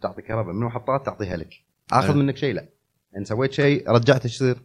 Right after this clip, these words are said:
Speaker 1: تنفجر الكهرباء.
Speaker 2: أكيد، إيه.
Speaker 1: إذا ما عندك مصدر تحط فيه
Speaker 2: خش.
Speaker 1: السولار مالك،
Speaker 2: يا.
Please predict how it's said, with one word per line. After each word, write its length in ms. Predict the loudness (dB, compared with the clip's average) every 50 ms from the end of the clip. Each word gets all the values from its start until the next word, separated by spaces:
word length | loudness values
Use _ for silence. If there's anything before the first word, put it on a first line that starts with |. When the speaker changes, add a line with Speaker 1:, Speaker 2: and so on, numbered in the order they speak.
| _ _ -2
Speaker 1:
تنفجر 280 | 2 4 4 4 4
الكهرباء. 500 | 2 0 0 -2 -2 -4 -2 -2 -2 2
Speaker 2:
أكيد، 240 | 4 4 4 4 4
إيه. 240 | 2 0 0 -2 -8 _ _ _ _ _ _ _ _ _ _ 2
Speaker 1:
إذا 120 | 4 6
ما 120 | 8 8 8
عندك 320 | 8 6 4 4 4 4
مصدر 260 | 2 4 4 4 2
تحط 280 | 2 2 2 0 0 0
فيه 380 | 0 0 2 2 0 -2 -6 -14 _ _ _ _ _ _ _ _ _ _ -4
Speaker 2:
خش. 100 | 2 6
Speaker 1:
السولار 320 | 8 10 10 10 10 8
مالك، 420 | 8 8 8 8 8 6 4 2 -2
Speaker 2:
يا. 220 | -2 -2 -4 -6